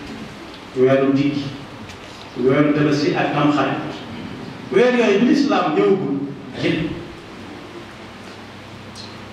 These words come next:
euh, ceddo ya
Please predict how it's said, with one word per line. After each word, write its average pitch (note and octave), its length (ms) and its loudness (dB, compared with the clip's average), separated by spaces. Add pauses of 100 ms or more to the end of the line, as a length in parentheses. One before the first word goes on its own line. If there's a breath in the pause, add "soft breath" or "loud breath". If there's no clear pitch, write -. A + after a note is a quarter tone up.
(240)
euh, D3 480 4 (1080)
ceddo F3+ 300 4
ya - 160 2